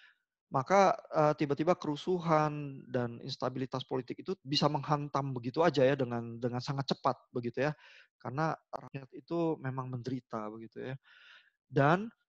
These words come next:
eh, tentu semacam, apa, eh, pemerintahan yang otoriter atau diktator itu bisa lah ya mempertahankan sampai waktu tertentu ya. Dan dalam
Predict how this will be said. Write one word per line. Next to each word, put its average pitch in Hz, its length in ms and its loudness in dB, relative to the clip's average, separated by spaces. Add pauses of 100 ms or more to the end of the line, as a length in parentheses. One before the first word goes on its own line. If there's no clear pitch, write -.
(480)
eh, 147 400 4 (1000)
tentu 185 540 6 (340)
semacam, 156 800 2 (240)
apa, 170 400 0 (240)
eh, 156 160 2
pemerintahan 156 480 2
yang - 80 4
otoriter 160 480 2
atau 165 160 2
diktator 151 560 -2
itu 185 100 0
bisa 156 540 2
lah 147 80 6
ya 147 100 6
mempertahankan 156 840 0
sampai 135 320 0
waktu 135 240 2
tertentu 135 560 -2
ya. 170 100 4 (920)
Dan 143 580 0 (220)
dalam 143 580 4